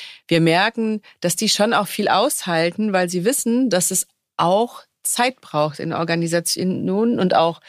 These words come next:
sag ich mal, bei Führung und bei Mitarbeitern, dass die Dinge ankommen. Viele der Ansätze, die wir da jetzt reingebracht haben,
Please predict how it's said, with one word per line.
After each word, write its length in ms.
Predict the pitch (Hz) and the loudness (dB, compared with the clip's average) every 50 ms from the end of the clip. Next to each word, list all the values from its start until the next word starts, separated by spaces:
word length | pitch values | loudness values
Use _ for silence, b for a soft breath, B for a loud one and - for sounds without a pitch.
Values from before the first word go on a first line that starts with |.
| B B B B | B B B B
sag 140 | B - 180 | B -6 -6
ich 100 | 175 - - | -6 -4 -6
mal, 80 | 175 | -2
bei 120 | 175 175 170 | -2 -2 -2
Führung 320 | - - 226 220 202 202 | -2 -2 0 0 0 0
und 140 | 196 208 190 | -2 0 0
bei 100 | 202 185 | 0 0
Mitarbeitern, 720 | 175 190 185 - 196 180 165 160 165 165 - 185 185 190 185 B B B B B B B | 0 -2 0 0 0 0 2 0 0 0 -2 -4 -4 -4 -6 B B B B B B B
dass 120 | - 180 | -6 -4
die 140 | - - 175 | -2 -2 0
Dinge 240 | 185 185 180 180 - | 0 0 2 2 2
ankommen. 440 | 131 160 196 - - 214 214 214 208 | 0 0 -2 -2 -2 0 0 0 -2
Viele 320 | - - 226 220 208 - 170 | -2 0 2 2 2 2 2
der 200 | 170 185 - - | 0 0 2 2
Ansätze, 400 | 156 196 208 196 185 180 - 175 | 0 0 -2 -2 -4 -4 -6 -6
die 100 | 170 185 170 | -6 -4 -4
wir 60 | 175 | 0
da 100 | 170 175 | 0 2
jetzt 300 | 170 170 160 - - - | 2 2 0 -2 -4 -4
reingebracht 540 | 147 156 175 190 180 185 185 185 185 - - | -4 -2 -2 -2 -2 -2 -4 -4 -4 -2 0
haben, 440 | 196 196 202 202 196 190 175 - | 0 0 0 0 -2 -4 -4 -6